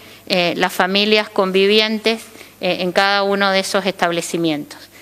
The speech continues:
También reforzar este concepto que les pedimos particularmente, que no se realicen publicidades y promociones especiales, digamos, para, para los festejos del Día del Ni-, del, del Día del Amigo,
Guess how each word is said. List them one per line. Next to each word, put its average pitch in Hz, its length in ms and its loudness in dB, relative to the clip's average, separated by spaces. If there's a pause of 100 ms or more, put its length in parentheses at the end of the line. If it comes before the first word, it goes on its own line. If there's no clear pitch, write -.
(440)
También 226 880 0
reforzar 202 560 0
este 226 220 -2
concepto 233 640 0
que 196 100 0
les 190 120 -4
pedimos 208 440 0
particularmente, 214 1080 0 (460)
que 196 100 0
no 208 140 0
se 226 160 2
realicen 233 600 0
publicidades 196 840 0
y 214 80 -2
promociones 190 720 -2
especiales, 208 720 -2 (560)
digamos, 185 380 0
para, 170 460 0
para 170 220 2
los 175 120 -4
festejos 196 500 0
del 202 140 0
Día 214 180 4
del 226 200 0
Ni-, 262 220 2
del, 190 520 -2 (180)
del 185 200 -2
Día 202 540 2
del 185 160 0
Amigo, 247 480 2